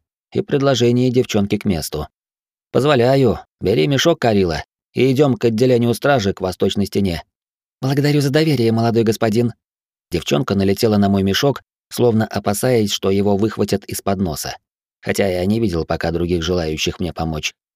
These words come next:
Подняла голову и спросила: «Господин, откуда вы знаете имя этой младшей?»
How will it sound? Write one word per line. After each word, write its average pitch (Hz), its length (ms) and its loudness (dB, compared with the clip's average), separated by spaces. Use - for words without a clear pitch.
Подняла 101 340 2
голову 120 360 2
и 107 100 -8
спросила: 80 540 -4
«Господин, 135 480 -2
откуда 143 400 0
вы 127 100 2
знаете 127 400 0
имя 139 360 0
этой 131 220 -2
младшей?» 98 480 -2